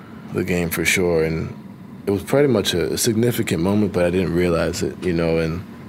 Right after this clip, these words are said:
I wasn't the greatest student, pretty much a bad, I was, like, a, not, not a great student at all. You know, my favorite two subjects were recess and gym. <laughs> Like, those are my favorite subjects. And, you know, I never really wanted to do, and I went to a really,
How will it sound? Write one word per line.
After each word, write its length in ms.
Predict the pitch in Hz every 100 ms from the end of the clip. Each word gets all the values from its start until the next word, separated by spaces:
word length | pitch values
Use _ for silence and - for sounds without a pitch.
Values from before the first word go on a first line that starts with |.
| - - - - - - - - -
I 40 | 117
wasn't 260 | 151 143
the 80 | 104
greatest 500 | 90 90 95 120 - - - - - -
student, 440 | - 113 131 131 - - - - -
pretty 160 | - 113
much 160 | 92 87
a 40 |
bad, 260 | 82 82 85
I 40 |
was, 100 | 110
like, 160 | 101 87
a, 60 | 87
not, 220 | 87 82
not 160 | 90 85
a 60 |
great 160 | 95 85
student 260 | - 87 82
at 80 |
all. 260 | 85 82 85
You 60 | 90
know, 120 | 95
my 140 | 85
favorite 300 | 87 110 95
two 140 | 90 107
subjects 520 | - 98 95 92 -
were 120 | 90
recess 480 | 87 104 101 101 92
and 120 | 92 92
gym. 340 | 87 80 - -
<laughs> 40 | - - - - 120 147
Like, 320 | 107 - -
those 240 | 123 117
are 40 | 110
my 160 | 98
favorite 260 | 98 101 92
subjects. 720 | 87 85 - - - - -
And, 340 | 90 87 82 - - - - - - - -
you 80 | 110
know, 400 | 92 87 82 - - - - -
I 60 | 95
never 280 | 98 101 107
really 240 | 104 104
wanted 300 | 104 101 98
to 80 | 98
do, 60 | 95
and 80 |
I 40 | 113
went 220 | 127 143
to 120 | -
a 20 | 98
really, 400 | 90 107 104